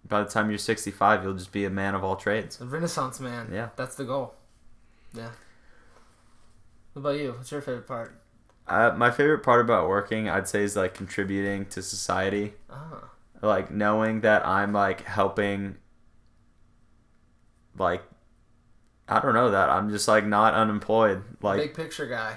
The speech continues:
Speaker 1: yeah, like, I, I, like, the, the millions of little me's out there are contributing to help the
Speaker 2: <laughs>
Speaker 1: U S economy kick on. <laughs>
Speaker 2: Keep moving.
Speaker 1: Also, also like getting paid. Um, I haven't
Speaker 2: You get
Speaker 1: received a paycheck yet,
Speaker 2: Uh-huh.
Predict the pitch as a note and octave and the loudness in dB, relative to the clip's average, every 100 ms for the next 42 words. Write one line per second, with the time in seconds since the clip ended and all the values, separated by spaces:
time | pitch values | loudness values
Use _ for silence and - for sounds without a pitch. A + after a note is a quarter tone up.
0 | A2+ A#2 C3+ C#3+ A2 G#2+ A2 E2 D2+ - | -4 2 6 8 8 8 6 4 2 4
1 | A#2 C3+ D3+ G#2 C3 A#2+ G#2 A2 C3 B2+ | 8 8 8 6 6 6 2 4 6 8
2 | A#2 B2+ C3 C#3+ D#3+ E3 D#3 D3 A#2 C#3 | 4 2 4 8 8 8 6 6 6 6
3 | C#3+ C#3+ C#3+ C3 A#2 A#2 A#2+ A2+ A2 G#2+ | 6 6 4 4 6 6 6 6 6 6
4 | G#2+ A2 A2 - A#2 - C3 B2+ B2+ B2+ | 6 6 6 2 -4 2 2 4 2 0
5 | A#2 A2+ A#2 B2 C#3+ A#2+ G#2+ - - - | 2 2 4 4 4 4 4 0 -14 -20
6 | _ A#2+ C3+ C#3+ C3+ C3 C3+ C3 C3 C3 | _ 4 8 10 8 6 10 10 8 4
7 | C3 - - - - _ - C3+ C3 A#2+ | 2 -2 -8 -20 -20 _ 4 6 8 8
8 | G#2+ G#2+ - - - - - - G#3+ B3+ | 6 2 -2 -6 -12 -20 -20 -4 0 10
9 | C4+ A3 E3 C3+ B2 - _ _ _ _ | 12 12 8 0 -8 -16 _ _ _ _
10 | _ - - - A2+ C3 D3+ - A#2 C3 | _ -20 -20 2 6 6 6 8 10 10
11 | D#3+ C#3+ B2 A#2+ A2+ - G#2 A2+ B2+ - | 8 6 6 4 0 2 2 2 0 -8
12 | - F2+ G2+ G2+ - - G#2+ A2 A2 A2+ | -10 -2 0 0 -2 -2 2 2 2 0
13 | C3+ A2+ A2 A2+ G2+ - A#2 B2+ C3 C3+ | 2 2 0 0 0 0 0 2 0 0
14 | G#2 | -4